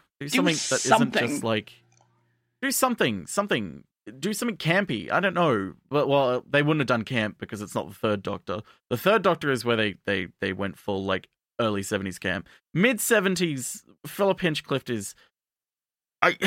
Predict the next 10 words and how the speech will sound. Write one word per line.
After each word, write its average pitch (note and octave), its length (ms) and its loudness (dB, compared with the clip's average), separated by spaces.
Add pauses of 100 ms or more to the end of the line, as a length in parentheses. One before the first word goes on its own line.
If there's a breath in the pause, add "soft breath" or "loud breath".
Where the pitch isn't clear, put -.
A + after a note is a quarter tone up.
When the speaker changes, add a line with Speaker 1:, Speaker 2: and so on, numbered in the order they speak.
(180)
Speaker 1:
<sighs> - 240 -2
more A#3+ 320 6
and G3+ 100 4
more, D3 420 6
I, C3 220 4
I'm, C3 300 2
I'm C#3+ 240 4
realizing D3+ 560 4
my, B2 320 2 (840 loud breath)
like, A#2+ 220 0